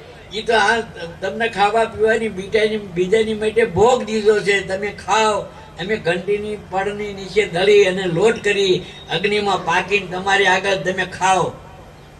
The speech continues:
તો છતાં એને ખાવાનો એટલો બધો ભાવ, એટલી બધી ભક્તિ પ્રબળ, તો એને હું પાપ કર્યું હતું એમાં ધનેડા પીયા?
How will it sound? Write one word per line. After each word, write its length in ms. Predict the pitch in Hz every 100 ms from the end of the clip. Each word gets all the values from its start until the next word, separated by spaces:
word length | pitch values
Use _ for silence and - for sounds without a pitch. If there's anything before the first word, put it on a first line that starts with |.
| - - -
તો 80 | 123
છતાં 360 | - 156 180 190
એને 300 | 185 196 196
ખાવાનો 600 | 151 175 196 196 196 170
એટલો 300 | 170 196 202
બધો 260 | 190 190
ભાવ, 440 | 165 175 190 170 - - - -
એટલી 280 | 151 196 190
બધી 260 | 196 196
ભક્તિ 420 | 165 165 165 190
પ્રબળ, 380 | 180 175 175 185 165 - - -
તો 80 | 151
એને 220 | 165 180
હું 240 | 180 190 190
પાપ 300 | 180 180 170
કર્યું 180 | 180
હતું 140 | 165 165
એમાં 220 | 160 165
ધનેડા 440 | 147 147 151 147
પીયા? 300 | 135 123 117